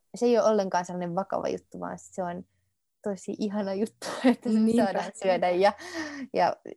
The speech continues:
Speaker 1: se on mun mielestä silleen myös ihanaa, että urheilijana saa syödä niin paljon kuin treenaa ja, ja kuluttaa, niin, niin se on silleen, on niin paljon hyviä ruokia maailmassa.
Speaker 2: Mm. Kyllä, ja sit tavallaan, että mikä voiman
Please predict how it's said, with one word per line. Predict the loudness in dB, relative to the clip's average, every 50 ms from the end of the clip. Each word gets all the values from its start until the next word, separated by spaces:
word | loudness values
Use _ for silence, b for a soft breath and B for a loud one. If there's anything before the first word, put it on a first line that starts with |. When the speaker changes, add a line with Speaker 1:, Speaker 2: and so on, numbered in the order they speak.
| -8
Speaker 1:
se | 0 6 6 8
on | 8 6
mun | 4
mielestä | 2 2 0 0 0 0 2
silleen | 2 2 4 4 4 4 4
myös | 4 2 2 2
ihanaa, | 2 2 2 2 4 4 4
että | 2 2 2 2 2
urheilijana | 2 2 2 0 0 0 -2 -2 -2 -2 0 0 0 -2 -2 b b b b b b b _ _ _ _
saa | -4 0 2 4 4 4
syödä | 4 4 4 6 4 4
niin | 2 0 -2 2
paljon | 4 6 6 6 4 2 0 -2 -4 -6
kuin | -6 -6 -8 -8 _ _
treenaa | 2 4 4 4 4 0 0 0 2
ja, | 4 4 2 2 -2 -10 -12 -6
ja | -4 -4 -4
kuluttaa, | -4 -4 -4 -4 -6 -6 _ -6 -6 -6
niin, | -6 -6 -6 -8 -8 _ _ _ _ _ _ _ _ _ _ _ _ _ _
niin | -6 -6 -4
se | -4 -6
on | -6 -6
silleen, | -6 -6 -6 -4 -2 -2 -2 -2 -4 -6 _ 0
on | 0 2 2
niin | 2 2 2
paljon | 2 2 2 0 0
hyviä | -2 -4 -2 0 0 0
ruokia | 0 -2 -4 -6 -6 _ -4 -4 -4 -4 -8 _ -8
maailmassa. | -2 2 4 6 6 6 6 6 4 2 0
Speaker 2:
Mm. | 0 -2 -2 -4 _ _ _ _ _ _ _ _ _ _ _ _ _ 4
Kyllä, | 4 6 6 6 4 4
ja | 2 2
sit | 2 0 -2 -2
tavallaan, | -2 0 2 2 2 2 0
että | 0 -2
mikä | 0 2 2 2 4
voiman | 4 2 2 2 2 0 0